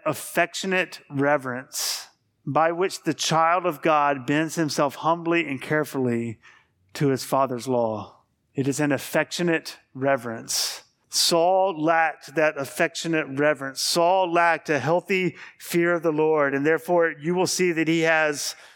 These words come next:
he has no wisdom. And so what we're gonna see is the dangers of not fearing the Lord, and we're gonna see that danger play out in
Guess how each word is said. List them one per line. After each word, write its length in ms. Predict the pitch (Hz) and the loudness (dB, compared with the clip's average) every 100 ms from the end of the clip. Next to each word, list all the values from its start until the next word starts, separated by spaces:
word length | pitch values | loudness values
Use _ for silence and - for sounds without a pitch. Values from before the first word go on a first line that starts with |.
| _ _ _ _ | _ _ _ _
he 120 | 160 | 0
has 280 | 160 165 - | 2 2 -2
no 240 | 165 175 185 | 0 2 2
wisdom. 760 | 180 180 147 143 139 135 127 _ _ _ _ - | 0 -2 -2 -2 -2 -6 -10 _ _ _ _ -4
And 80 | |
so 100 | 135 | 0
what 180 | 165 190 | 2 2
we're 80 | 202 | 2
gonna 220 | 208 196 | 2 0
see 300 | 160 220 208 | 0 -2 0
is 180 | 196 170 | -2 -2
the 140 | 185 160 | -2 0
dangers 600 | 139 165 202 175 170 160 | 2 0 0 0 0 0
of 140 | 143 | -2
not 480 | 156 175 190 190 - | 0 4 4 2 -2
fearing 440 | - 185 180 170 | -4 -2 -2 0
the 80 | 156 | 0
Lord, 340 | 156 170 160 | 2 4 2
and 80 | 147 | 2
we're 80 | 170 | 0
gonna 180 | 180 196 | -2 -6
see 200 | - 214 | -2 0
that 180 | 190 165 | 0 0
danger 320 | 185 180 175 | -2 -2 -4
play 280 | - 185 185 | 0 2 2
out 200 | 180 170 | 2 0
in 140 | 151 | -2